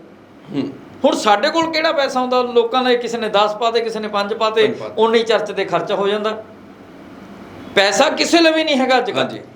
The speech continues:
Speaker 2: ਇਹ, ਇਹ ਬੁਨਿਆਦੀ ਜਿਹੜੇ ਝੂਠੇ ਇਲਜ਼ਾਮ ਨੇ। ਕਈ ਵਾਰੀ ਸਾਨੂੰ ਵੀ ਫੋਨ ਕਾਲ ਆਉਂਦੇ ਨੇ, "ਪਾਸਟਰ ਜੀ, ਜੇਕਰ ਅਸੀਂ ਤੁਹਾਡੇ ਰਿਲੀਜਨ 'ਚ ਆਈਏ, ਸਾਨੂੰ ਕੀ ਦਓਗੇ?"
Speaker 1: ਕੀ ਦਓਗੇ?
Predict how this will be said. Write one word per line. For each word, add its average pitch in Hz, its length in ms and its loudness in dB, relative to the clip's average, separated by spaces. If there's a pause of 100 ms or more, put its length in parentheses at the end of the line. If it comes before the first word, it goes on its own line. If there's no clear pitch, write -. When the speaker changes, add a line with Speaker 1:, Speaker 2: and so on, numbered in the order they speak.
(120)
Speaker 2:
ਇਹ, 302 140 2
ਇਹ 269 220 0
ਬੁਨਿਆਦੀ 202 580 0
ਜਿਹੜੇ 277 300 0
ਝੂਠੇ 262 400 0
ਇਲਜ਼ਾਮ 175 440 2
ਨੇ। 262 300 -4 (400)
ਕਈ 269 160 4
ਵਾਰੀ 277 200 4
ਸਾਨੂੰ 233 260 -4
ਵੀ 330 100 -4
ਫੋਨ 269 280 0
ਕਾਲ 247 200 2
ਆਉਂਦੇ 226 200 -2
ਨੇ, 233 100 -6
"ਪਾਸਟਰ 226 360 -2
ਜੀ, 254 200 -6
ਜੇਕਰ 240 380 2
ਅਸੀਂ 240 160 -4
ਤੁਹਾਡੇ 220 300 0
ਰਿਲੀਜਨ 208 320 0
'ਚ 240 100 -2
ਆਈਏ, 214 200 0
ਸਾਨੂੰ 196 260 -4
ਕੀ 208 140 -4
ਦਓਗੇ?" 233 300 2
Speaker 1:
ਕੀ 139 160 0
ਦਓਗੇ? 110 320 -8